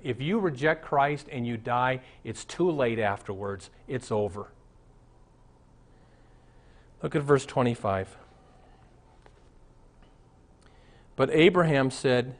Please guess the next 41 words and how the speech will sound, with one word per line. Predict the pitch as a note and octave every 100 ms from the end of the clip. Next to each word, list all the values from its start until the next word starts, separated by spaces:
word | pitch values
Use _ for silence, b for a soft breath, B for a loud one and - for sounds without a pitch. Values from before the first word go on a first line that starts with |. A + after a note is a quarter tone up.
| - -
to |
the | A#2+
rich | A2 A2+ -
man | A2+ G#2+
down | A2 G#2+
in | G2+
hell, | G#2 G#2 b b
"Child, | - D3 C3+ C#3+
remember | B2+ A#2+ B2 D#3 D3 G#2
that | A2 G#2
during | B2+ B2+ A#2+
your | A2+ D3+
life | D3 C3 E3 -
you | C3+
received | F3+ E3 - A2+ F#2+
good | C3+ E3
things, | - G2 F#2+ G#2+ - b b
and | A2+ A#2+
likewise | B2+ E3 C3+ A#2 A2
Lazarus | B2 D#3 D3+ A2 G2
bad | - A2+ B2 E3
things. | - G2 F2+ - - b -
Now | B2+
he | B2+ E3+ A3+
is | C#3+ A#2 - b b
being | - C3 A#2+
comforted | - D3 D#3 A2+ G#2
here, | F#2 E3+ C#3 G2+ G2+ B B
and | - A2
you | G#2+ E3 F3+ G#2+ G#2 b b
are | - A2+
in | A2+ A#2
agony." | C3+ D#3+ A2+ F#2+ F#2 b
Here's | - D#3+ D3+
the |
next | D3 D#3 -
lesson. | A#2 F#2+ - G2 b b b b b b b
In | F3+
the | A#3
next | G3+ F#3+ -
life, | C#3+ G#2 G2+ -